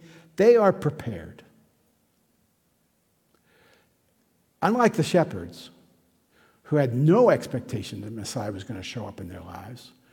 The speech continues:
Simeon and Anna were prepared. They, they prepared every day. They're devout and observant Jews. They were looking for years for this eternity to invade their present tense.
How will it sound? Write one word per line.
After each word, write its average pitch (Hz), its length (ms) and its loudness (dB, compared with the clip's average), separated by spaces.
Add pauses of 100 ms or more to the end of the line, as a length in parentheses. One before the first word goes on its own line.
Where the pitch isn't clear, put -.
(380)
Simeon 269 460 -2
and 202 160 2
Anna 151 260 2
were 123 160 -2
prepared. 92 680 -12
They, 175 220 -2
they 202 360 -2 (540)
prepared 151 500 -6
every 139 340 -4
day. 170 640 -8 (320)
They're 147 140 2
devout 175 580 0
and 143 100 -4
observant 143 580 -2
Jews. - 540 -8 (340)
They 170 120 4
were 156 200 4
looking 208 920 0 (160)
for - 240 -4
years 147 1040 -2 (1040)
for 160 220 0
this 175 240 4
eternity 165 580 4
to 147 160 -6
invade 135 420 0
their 123 140 -4
present 123 460 -8
tense. - 480 -16